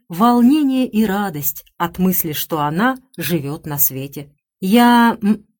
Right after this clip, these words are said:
могу быть сама с собой", заикаясь, начала она. "Независимо от вас,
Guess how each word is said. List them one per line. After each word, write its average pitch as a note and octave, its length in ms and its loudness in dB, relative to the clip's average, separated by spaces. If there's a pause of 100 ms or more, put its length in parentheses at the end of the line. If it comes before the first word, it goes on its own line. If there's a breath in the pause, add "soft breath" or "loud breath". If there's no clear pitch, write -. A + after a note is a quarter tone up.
могу A#3 520 2
быть A#3+ 280 0
сама A#3 440 0
с - 180 -4 (100)
собой", A#3+ 760 -2 (320)
заикаясь, G#3+ 720 -2
начала D3+ 400 -6
она. C#3 300 -8 (760 loud breath)
"Независимо A#3 760 2
от E3 120 -6
вас, D#3 460 -6